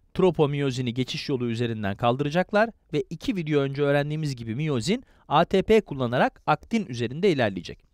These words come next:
Aynı zamanda sinyal kaybolduğunda kırmızıyla gösterdiğim yer kapanacak ve kalsiyum iyon pompaları kalsiyum iyon yoğunluğunu yeniden azaltacak. Bunun sonucunda kasılma duracak ve kas gevşeyecek.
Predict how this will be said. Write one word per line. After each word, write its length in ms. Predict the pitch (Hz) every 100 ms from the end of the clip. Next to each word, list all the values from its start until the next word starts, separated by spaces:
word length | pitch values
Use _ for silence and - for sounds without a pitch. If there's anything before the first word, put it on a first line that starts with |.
| _ _ _ _ _ _ _
Aynı 260 | 190 302 294
zamanda 340 | 175 143 156
sinyal 380 | 175 170 170 185
kaybolduğunda 760 | 180 202 175 123 120 113 117 190
kırmızıyla 600 | - 160 170 170 202 135
gösterdiğim 680 | 117 123 - 123 107 104 117
yer 180 | 120
kapanacak 640 | - 120 107 95 92 190 262 _ _ _ -
ve 100 | 139
kalsiyum 540 | - 220 254 - 151 135
iyon 200 | 147 147
pompaları 640 | 127 107 101 95 143 262 -
kalsiyum 500 | 202 196 - 156 -
iyon 300 | 143 175 165
yoğunluğunu 540 | 117 110 107 107 143 233
yeniden 420 | 160 143 107 185
azaltacak. 680 | 123 113 92 - 98 - _ _ _ _ _ _ _ -
Bunun 200 | 208 277
sonucunda 520 | 233 143 127 123 175
kasılma 480 | 220 165 - 131 127
duracak 440 | 123 117 240 285 160
ve 100 | 156
kas 280 | 208 247
gevşeyecek. 720 | - 143 117 - 104 - -